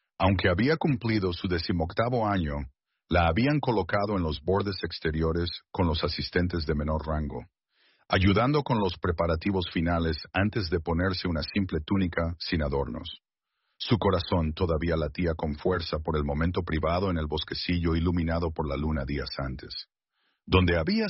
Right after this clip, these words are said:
sentido la innegable atracción hacia Draven. Una excitación nerviosa revoloteaba en su pecho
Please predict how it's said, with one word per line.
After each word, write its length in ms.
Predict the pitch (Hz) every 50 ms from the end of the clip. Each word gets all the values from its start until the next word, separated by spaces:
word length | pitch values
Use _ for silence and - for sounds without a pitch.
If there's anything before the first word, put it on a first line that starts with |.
| -
sentido 480 | - 131 110 92 - 123 123 113 107 95
la 140 | 90 87 87
innegable 580 | 87 85 82 80 82 90 98 101 110 107 101 -
atracción 680 | 82 82 80 80 76 78 - - - 98 95 87 82 78
hacia 260 | 71 69 - - 71
Draven. 520 | 69 76 76 76 76 - 65 64 - - _ _ _ _ _ _ _ _ _ - -
Una 180 | 104 120 127 120
excitación 680 | 95 - - 110 92 - 82 - - 101 98 98 98
nerviosa 580 | 92 87 80 76 78 85 92 90 87 - - 82 76
revoloteaba 680 | 73 85 80 82 80 76 73 - 85 85 87 90 90 82
en 60 | 78
su 160 | 78 - 82
pecho 440 | 78 90 90 85 - - 78 73